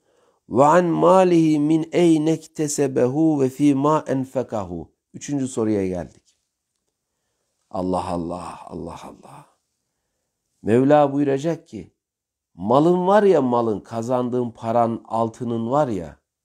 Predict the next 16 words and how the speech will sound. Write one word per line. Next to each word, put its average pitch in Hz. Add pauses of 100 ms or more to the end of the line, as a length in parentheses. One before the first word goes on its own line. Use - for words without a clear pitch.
(1600)
o 185
malını, 156 (180)
o -
evin, 123
o 101
araban, 107 (140)
o 92
arsan, 101 (180)
onu 104
Allah 123
verdi 85 (680)
Celle 98
Celaluhu. 78 (580)
Nasıl 202
kazandın 147
onu? 87